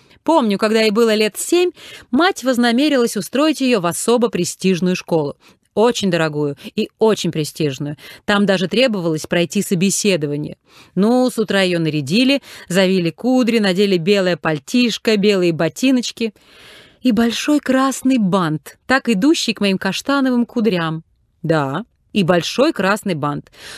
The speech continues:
Но за все так называемое собеседование – когда надо было очаровывать послушанием трех селедок законченным сроком годности. Короче, все собеседование девчонка просидела, надувшись,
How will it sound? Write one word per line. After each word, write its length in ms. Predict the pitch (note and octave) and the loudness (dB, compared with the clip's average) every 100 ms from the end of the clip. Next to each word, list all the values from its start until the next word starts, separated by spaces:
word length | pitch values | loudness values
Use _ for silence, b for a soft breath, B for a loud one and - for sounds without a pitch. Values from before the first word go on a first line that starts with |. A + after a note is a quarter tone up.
| - | -2
Но 160 | A#3 A#3+ | 0 2
за 160 | C4+ | 0
все 260 | - - F#4+ | -2 -2 0
так 180 | C#4+ C4+ | 0 0
называемое 680 | B3+ A#3+ C4 E4+ C#4 A3 G#3+ | 0 2 2 2 2 0 0
собеседование – 960 | D4+ A#3 G#3+ - E3+ C#3+ D3 G3 C4 C#4 _ _ - | 0 0 0 0 0 0 -2 -2 -2 -6 _ _ -4
когда 220 | C4+ D#4 | 0 2
надо 180 | D4+ C4 | 2 0
было 180 | D4 | 0
очаровывать 560 | C#4+ - D#4 D4 C#4 C#4 | 0 0 0 2 0 -4
послушанием 640 | C#4+ - C4+ D4 C4+ B3+ | -8 -4 -2 0 0 0
трех 240 | A#3+ C#4 A#3+ | 0 -2 -2
селедок 460 | - C4+ F#4 D4+ | -2 0 0 0
законченным 680 | G3+ A#3 - E4 D#4+ - C#4+ | -2 -2 -2 -2 -2 -2 -2
сроком 360 | - C#4 C4+ C4+ | 0 -2 0 0
годности. 480 | C4 G#3 F3 - - | 0 0 -4 -12 -12
Короче, 600 | - F#3+ A3+ A3 - G#3 - B B B | -2 0 2 0 -4 -10 -14 B B B
все 220 | - D#4+ | -2 0
собеседование 720 | E4+ A#3 G#3+ - G3 E3+ F#3 F#3 | 2 0 0 0 0 0 0 0
девчонка 480 | A3 - D4 - | 0 0 0 0
просидела, 580 | - G#3+ - F#3 B3 C4+ | 0 0 0 0 2 2
надувшись, 640 | G3+ F#3 D#3+ D3 - A3+ | 2 0 -2 -4 -6 -8